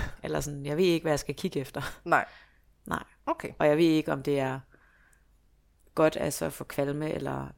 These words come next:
Speaker 1: er det godt ikke at have lyst, eller
Speaker 2: Mm.
Speaker 1: ja. Og hvornår handler det bare om, at jeg inde i mit hoved allerede har besluttet mig for, at jeg burde ikke have lyst, og derfor
Speaker 2: Hvornår det er
Speaker 1: sådan
Speaker 2: ægte, og hvornår det er fake.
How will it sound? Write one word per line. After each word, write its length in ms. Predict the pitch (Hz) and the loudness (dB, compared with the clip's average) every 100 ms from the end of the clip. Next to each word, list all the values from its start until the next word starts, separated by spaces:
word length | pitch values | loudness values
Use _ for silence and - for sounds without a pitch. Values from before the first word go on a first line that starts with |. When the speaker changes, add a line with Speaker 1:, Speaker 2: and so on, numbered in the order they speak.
| - | -8
Speaker 1:
er 80 | 147 | -4
det 200 | 143 - | -4 2
godt 240 | 151 - | 2 2
ikke 260 | - 151 165 | -4 -4 -4
at 280 | 147 135 135 | -4 -4 -8
have 160 | 131 139 | -8 -6
lyst, 460 | 147 151 - - - _ _ | -6 -6 -6 -8 -14 _ _
eller 540 | - 147 143 135 131 131 | -8 -6 -4 -4 -6 -6
Speaker 2:
Mm. 280 | 180 175 165 _ _ _ _ _ _ _ _ _ _ _ _ _ _ | -6 -8 -10 _ _ _ _ _ _ _ _ _ _ _ _ _ _
Speaker 1:
ja. 160 | 82 73 - - _ _ _ _ | -2 -2 -6 -18 _ _ _ _
Og 120 | - 151 | 2 4
hvornår 280 | 151 151 | 4 4
handler 240 | 151 151 156 | 2 0 0
det 120 | 147 | 0
bare 220 | 147 147 | 2 2
om, 160 | 143 143 | 2 0
at 140 | 143 | -2
jeg 180 | 139 135 | -2 -2
inde 140 | 143 | -4
i 40 | 151 | -4
mit 120 | 143 | -4
hoved 420 | 135 147 156 156 | -2 0 0 -2
allerede 300 | - 147 139 | -4 -4 -4
har 80 | 139 | -4
besluttet 300 | - - 220 | -6 -2 -2
mig 120 | 208 | -2
for, 120 | 160 151 | -4 -4
at 100 | 160 | -4
jeg 100 | - | -6
burde 240 | - 160 156 | -4 -4 -4
ikke 100 | - | -6
have 120 | 143 | -8
lyst, 200 | 143 - | -8 -8
og 100 | - | -6
derfor 280 | - - 156 143 - _ _ _ _ _ _ _ _ - | -4 -4 -6 -8 -12 _ _ _ _ _ _ _ _ -8
Speaker 2:
Hvornår 100 | - | -2
det 80 | |
er 100 | 180 | 0
Speaker 1:
sådan 100 | 170 | 0
Speaker 2:
ægte, 360 | 151 160 - 156 | -2 -4 -8 -8
og 60 | 151 | -8
hvornår 220 | 156 151 | -10 -10
det 60 | 151 | -12
er 40 | |
fake. 320 | - 151 151 | -12 -12 -12